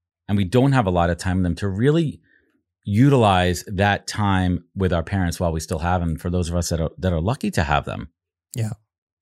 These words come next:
Speaker 1: What do you, what do you think, Chris, is the, the, the, the, the biggest thing you learned about your dad as far as parenting that you apply to your fatherhood skills?
Speaker 2: Um, my, my dad is the oldest male in, uh, like, many brothers and sisters.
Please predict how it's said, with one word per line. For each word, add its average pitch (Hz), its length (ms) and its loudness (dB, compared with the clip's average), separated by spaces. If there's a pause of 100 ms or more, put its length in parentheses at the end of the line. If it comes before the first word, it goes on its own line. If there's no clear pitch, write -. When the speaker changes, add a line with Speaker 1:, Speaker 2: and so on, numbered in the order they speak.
(300)
Speaker 1:
What 127 140 2
do 165 60 2
you, 170 100 2
what 147 140 -4
do 160 60 2
you 156 40 0
think, 165 200 -2
Chris, 147 220 0
is 117 140 -2
the, 123 100 0
the, 110 240 -2
the, 104 340 -4
the, 101 300 -4
the 107 80 -4
biggest 123 460 -4
thing 117 140 0
you 98 80 0
learned 95 240 0
about 90 240 2
your 92 100 -4
dad 87 280 0
as 85 100 -2
far 90 180 -2
as 78 80 -4
parenting 95 540 -2
that 78 100 -4
you 87 140 0
apply 82 340 -2
to - 140 -10
your 82 460 -2 (260)
fatherhood 80 460 -2 (1000)
skills? - 500 -6 (1200)
Speaker 2:
Um, 127 360 4
my, 135 340 0
my 147 140 4
dad 135 580 2
is 120 380 0
the - 120 -6
oldest 120 600 2
male 113 540 2
in, 110 300 -2 (120)
uh, 107 160 0 (480)
like, 107 260 -2
many 113 360 2
brothers 113 440 2
and 107 140 0
sisters. 131 640 -2